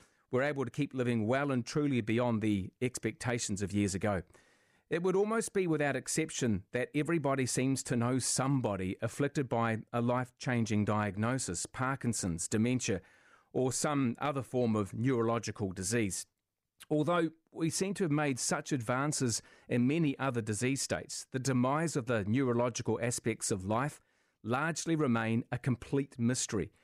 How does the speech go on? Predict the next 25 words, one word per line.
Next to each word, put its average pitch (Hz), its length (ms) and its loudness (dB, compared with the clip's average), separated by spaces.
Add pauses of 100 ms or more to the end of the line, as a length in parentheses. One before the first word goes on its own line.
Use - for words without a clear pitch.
(240)
and 117 180 2
one 143 220 2
that 120 160 -2
many 143 420 4
scientists 113 600 -2
are 101 60 0
working 104 360 2
hard 110 500 -2
to 117 260 2
better 123 400 -2
understand. 104 720 -2 (640)
Wouldn't 262 280 0
it 190 100 -4
be 170 160 0
fantastic 123 920 -4
to 131 80 -2
see 123 400 0
all 156 260 2
aspects 135 520 -2
of 101 160 -4
dementia 123 500 0
and 101 140 -2
Parkinson's 113 720 -2
relegated 117 760 -2
to 104 220 0